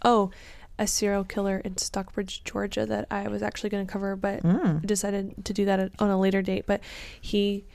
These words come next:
Speaker 1: killed his, um, wife and then put the, uh, car, like, at a shopping mall or something with the keys in the ignition. Like,
Speaker 2: Yeah.
Speaker 1: it was running,
Speaker 2: Yeah.
Speaker 1: hoping somebody would do it. And her body was, like, in the trunk or
Speaker 2: Oh,
Speaker 1: something.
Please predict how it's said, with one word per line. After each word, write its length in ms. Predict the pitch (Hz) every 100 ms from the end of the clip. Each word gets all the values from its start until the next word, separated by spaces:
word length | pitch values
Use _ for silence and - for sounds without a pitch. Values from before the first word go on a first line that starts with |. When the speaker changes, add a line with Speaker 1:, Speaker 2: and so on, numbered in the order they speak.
| - - - - - - -
Speaker 1:
killed 420 | - 208 196 196 -
his, 260 | 196 208 226 - - -
um, 420 | 202 196 190 208 208
wife 320 | 196 190 -
and 120 | 202
then 300 | 196 185 185 - -
put 140 | 214 196
the, 340 | 196 190 202 -
uh, 260 | 196 196
car, 540 | 190 - 196 196 202 - -
like, 140 | 202
at 100 | 202
a 160 | 196 190 - - -
shopping 640 | - - 185 180 196 196
mall 160 | 196 202
or 60 |
something 260 | 202 214 208
with 140 | 185
the 80 | 190
keys 280 | 190 202 190
in 100 | 190
the 120 | 190
ignition. 720 | 190 190 185 185 208 208 214
Like, 180 | 220 190
Speaker 2:
Yeah. 140 | - 170
Speaker 1:
it 60 | 196
was 140 | 190
running, 540 | 180 175 156 190 214 220 -
Speaker 2:
Yeah. 60 | 160
Speaker 1:
hoping 260 | 147 214
somebody 380 | 214 208 196 208
would 160 | 208 196
do 160 | 202
it. 200 | 202 214 -
And 120 | 208
her 140 | 214
body 300 | 190 175 190
was, 140 | 208 202
like, 140 | 196 208
in 80 |
the 80 | 202
trunk 420 | 190 - 185 190
or 40 | 208
Speaker 2:
Oh, 200 | 240
Speaker 1:
something. 40 | 262